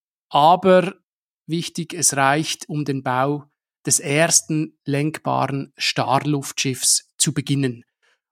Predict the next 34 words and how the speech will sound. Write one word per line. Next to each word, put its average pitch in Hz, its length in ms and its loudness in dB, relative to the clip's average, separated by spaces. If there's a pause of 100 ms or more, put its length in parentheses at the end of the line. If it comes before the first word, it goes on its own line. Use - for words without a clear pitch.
(120)
Und 143 560 0
im 156 180 0
Juli 180 280 4
neunzehnhundert, 170 840 2 (680)
ja, 131 320 -2
dann 190 600 4 (120)
wird 165 440 -2
der 165 80 2
Traum 135 460 0 (100)
Wirklichkeit. 147 640 -2
Also 127 200 -8
das 135 180 0
erste 165 500 0
Luftschiff, 190 800 -2
die - 140 -10
L 143 320 -4
Z - 420 -2
eins, 147 680 -2 (420)
also - 240 -8
das - 240 0
Luftschiff 151 560 -4
Zeppelin 143 600 -2
eins, 147 500 0
erhebt 139 540 2
sich - 360 0
in 185 240 4
Friedrichshafen 160 840 -2
am 135 160 -2
Bodensee, 156 800 -2
eben 151 360 -2
nicht 170 260 -2
weit 156 240 0
von - 160 -2
hier, 196 240 0